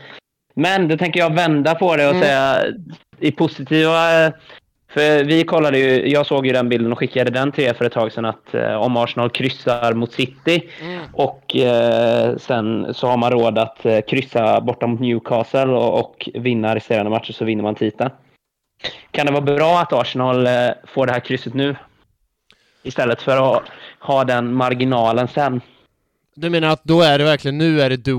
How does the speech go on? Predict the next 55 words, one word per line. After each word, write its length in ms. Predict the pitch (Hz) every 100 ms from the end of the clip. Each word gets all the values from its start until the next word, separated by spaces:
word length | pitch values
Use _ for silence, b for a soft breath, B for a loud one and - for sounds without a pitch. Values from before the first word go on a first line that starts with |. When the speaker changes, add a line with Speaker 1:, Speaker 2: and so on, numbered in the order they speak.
| 120
Speaker 2:
or 60 | 120
die, 320 | 135 131 107
liksom. 340 | 107 120 107
Nu 60 | 120
har 180 | 147 139
man 160 | 135
råd 200 | 135 131
med 140 | 131 -
kryss 260 | 160 -
mot 140 | 147 -
City, 420 | 127 - 120 120
men 160 | 143 143
ingenting 300 | 131 127 123
mer. 240 | 123 101
Är 60 | 135
det 60 | 139
så 140 | 151
du 60 | 139
menar? 220 | 131 117
Att 100 | 147
nu 140 | 143
är 40 | 127
det, 120 | 120
the 100 | 127
pressure 480 | - 135 - 131 127
is 200 | - -
Speaker 1:
Ja, 320 | - 208 208
Speaker 2:
verkligen 300 | 214 - - -
on? 80 | 202 -
Speaker 1:
eh, 60 |
eh, 400 | - - _ -
eller 160 | 180 165
så 120 | 170
här. 380 | 165 175 127 - B B _ _ _ _ _ _ _ -
Det 140 | 147
finns 220 | 147 151
mer 340 | 156 165 151 139
tid 400 | - 151 131 131
att 120 | 139 135
rätta 200 | 135 135
till 320 | 143 120 117
det. 140 | 143 - _ -
Speaker 2:
Ja, 360 | 127 135 147 147
det 80 | 151
är 40 |
sant. 180 | - 131
Speaker 1:
Det 20 |
är 100 | -
sju 200 | 180 170
matcher 380 | 165 165 - 135
kvar. 400 | - 104 85 -
Speaker 2:
Ja. 220 | - 110 - _ _ _ _ _ -
Speaker 1:
Ha-, 220 | - _ _ _ -
om 200 | 156 151
vi 400 | 156 151 151